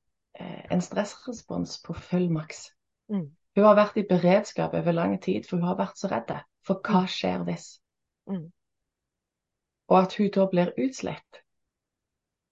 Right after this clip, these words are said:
Speaker 1: det er nesten egentlig bare å forvente.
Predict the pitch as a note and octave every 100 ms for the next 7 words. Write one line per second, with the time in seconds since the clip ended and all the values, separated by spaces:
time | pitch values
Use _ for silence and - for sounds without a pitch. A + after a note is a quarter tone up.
0 | _ _ - F3+ F3+ F3+ - _ _ _
1 | _ _ - E3 D#3 - E3+ F3 E3 D#3+
2 | - D#3 D3+ G#3+ - -